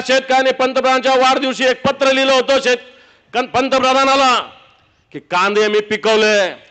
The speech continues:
पण या कांद्याला भाव मिळू शकत नाही म्हणून मी आत्महत्या करतो. जुन्नरमध्ये आत्महत्या घडलेली, पुण्यामध्ये.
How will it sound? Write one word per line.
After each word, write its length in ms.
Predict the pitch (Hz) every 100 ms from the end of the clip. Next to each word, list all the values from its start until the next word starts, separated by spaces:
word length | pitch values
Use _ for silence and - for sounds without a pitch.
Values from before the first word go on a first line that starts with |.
| _ _ 147
पण 80 |
या 100 | 170
कांद्याला 480 | 170 185 185 180 175
भाव 320 | 131 143 190
मिळू 200 | 180 180
शकत 300 | 175 180 175
नाही 120 | 180 170
म्हणून 200 | 180 180
मी 80 |
आत्महत्या 540 | 170 170 190 190 175 175
करतो. 280 | 175 156 165
जुन्नरमध्ये 640 | 156 180 180 175 180 175
आत्महत्या 480 | 160 180 165 160 165
घडलेली, 360 | 151 147 160
पुण्यामध्ये. 640 | 160 156 151 143 143 135